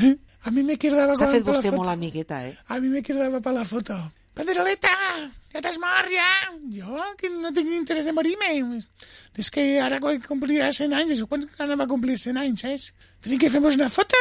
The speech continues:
Speaker 1: que tenim que ser en el diari tots els dies.» I me quedava cada dos per tres.
Speaker 2: Però seguís cridant-la?
Speaker 1: Ara ja no, perquè se veu que van dir que manipulava,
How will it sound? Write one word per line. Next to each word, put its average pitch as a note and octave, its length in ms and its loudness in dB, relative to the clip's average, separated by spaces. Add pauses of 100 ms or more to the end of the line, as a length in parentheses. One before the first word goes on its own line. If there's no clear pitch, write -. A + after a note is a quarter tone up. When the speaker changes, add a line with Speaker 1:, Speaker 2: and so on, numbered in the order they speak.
Speaker 1:
que G#4 120 2
tenim F#4+ 180 -2
que E4 100 0
ser F4 140 0
en F4 140 -2
el E4+ 80 0
diari F4 280 2
tots E4+ 200 0
els E4+ 180 0
dies.» A4+ 460 2
I C#4+ 100 0
me C4 140 -4
quedava D4+ 400 -4
cada C#4 320 0
dos C4+ 160 -4
per C#4 160 -6
tres. C#4 400 -6 (280)
Speaker 2:
Però F3 160 -8
seguís D#3+ 320 -8
cridant-la? E3+ 380 -6 (380)
Speaker 1:
Ara C#4 200 -2
ja C4 100 0
no, A#3+ 120 -2 (720)
perquè A#3+ 240 -4
se C4 120 -2
veu C#4 120 0
que C#4+ 160 0
van C4 160 2
dir D4 280 4
que D4 280 0
manipulava, C4 720 2